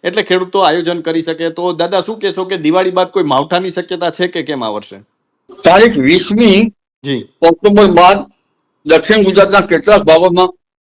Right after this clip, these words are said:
Speaker 2: વરસાદ થવાની શક્યતા રહેશે, પણ વરસાદ સામાન્ય હળવો, હળવા પ્રકારનો વરસાદ હશે.
Speaker 1: જી.
Speaker 2: પરંતુ, અ, તારીખ, અ, લગભગ, અ,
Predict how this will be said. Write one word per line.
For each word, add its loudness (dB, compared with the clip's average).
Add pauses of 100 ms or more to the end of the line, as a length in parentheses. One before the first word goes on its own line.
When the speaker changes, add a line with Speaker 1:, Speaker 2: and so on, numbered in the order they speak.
(180)
Speaker 2:
વરસાદ 2
થવાની 4
શક્યતા 2
રહેશે, 4
પણ 2
વરસાદ 4
સામાન્ય 2
હળવો, 4 (380)
હળવા 4
પ્રકારનો 2
વરસાદ 2
હશે. 0 (260)
Speaker 1:
જી. -8 (640)
Speaker 2:
પરંતુ, 4 (400)
અ, 4 (120)
તારીખ, 4
અ, 4 (360)
લગભગ, 4
અ, 2